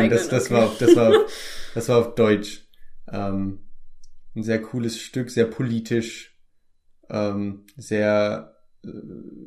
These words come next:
Speaker 2: antifaschistisch,
Speaker 1: Mhm.
Speaker 2: pro Arbeiterbewegung, so in die Richtung.
Speaker 1: Mhm.
Speaker 2: Es war sehr, sehr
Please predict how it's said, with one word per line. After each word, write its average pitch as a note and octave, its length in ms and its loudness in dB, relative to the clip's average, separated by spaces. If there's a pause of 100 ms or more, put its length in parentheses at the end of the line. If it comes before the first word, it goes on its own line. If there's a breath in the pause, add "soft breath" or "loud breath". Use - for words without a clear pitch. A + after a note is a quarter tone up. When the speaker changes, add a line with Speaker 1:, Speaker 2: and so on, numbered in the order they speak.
(280)
Speaker 2:
antifaschistisch, G#2+ 1800 -4
Speaker 1:
Mhm. G#3+ 320 -8 (280)
Speaker 2:
pro G#2 580 -2
Arbeiterbewegung, G2+ 960 -2
so G#2 120 -2
in G#2 100 0
die G#2+ 100 -2
Richtung. G#2 460 -2
Speaker 1:
Mhm. G#2 60 0
Speaker 2:
Es G#2 120 -2
war G#2 120 0
sehr, G#2 320 2
sehr G2+ 160 0